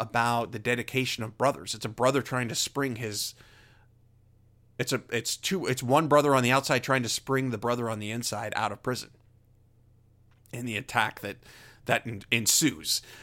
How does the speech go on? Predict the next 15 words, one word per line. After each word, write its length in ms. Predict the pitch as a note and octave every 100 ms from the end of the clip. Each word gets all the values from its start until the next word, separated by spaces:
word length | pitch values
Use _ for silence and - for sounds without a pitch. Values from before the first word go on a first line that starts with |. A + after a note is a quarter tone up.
| -
Um, 360 | B2+ B2+ A2+ A2
Assault 380 | B2+ - D#3+ D#3+
on 140 | E3
Precinct 480 | C3 E3+ D3+ D#3+ C3+
thirteen 560 | C#3+ B2+ - A3 D3+ C#3+
is 160 | C3
about 200 | C3 C3+
an 60 | B2+
entire 380 | A2 C#3 A#2+ G#2+
gang 580 | G2+ B2+ C#3+ C3+ B2 G2+
coming 300 | C3+ A#2+ G#2+
after 560 | A2 G#2 - G2+ G2 - - _ _
a 40 | -
police 300 | C3+ D3+ -
precinct. 500 | E2+ - C#2 -